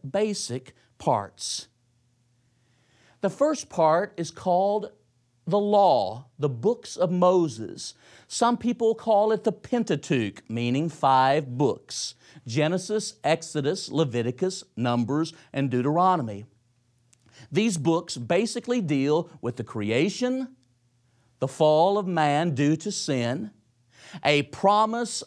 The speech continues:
of one who would come to deliver us from sin, God establishing a family and eventually a nation through whom He would bless all the nations of the world.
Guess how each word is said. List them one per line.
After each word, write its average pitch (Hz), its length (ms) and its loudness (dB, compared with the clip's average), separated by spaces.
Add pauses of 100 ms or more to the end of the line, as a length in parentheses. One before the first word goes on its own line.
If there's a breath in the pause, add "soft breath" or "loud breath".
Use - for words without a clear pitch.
of 151 360 2
one 214 400 0
who 233 240 -2
would 226 180 0
come 165 460 0
to 160 180 -2
deliver 147 600 0
us 127 200 2
from 120 220 -2
sin, 113 560 -4 (920 loud breath)
God 233 520 4
establishing 190 1080 0
a 139 140 0
family 147 880 0
and 147 180 -2
eventually 156 800 0
a 143 180 2
nation 151 680 0 (200 loud breath)
through 277 340 2
whom 147 440 -2 (160 loud breath)
He 139 220 -2
would 135 240 -4
bless 127 560 0
all 113 600 2
the 117 120 -6
nations 110 580 -4
of 113 220 -8
the 117 60 -4
world. 110 600 -4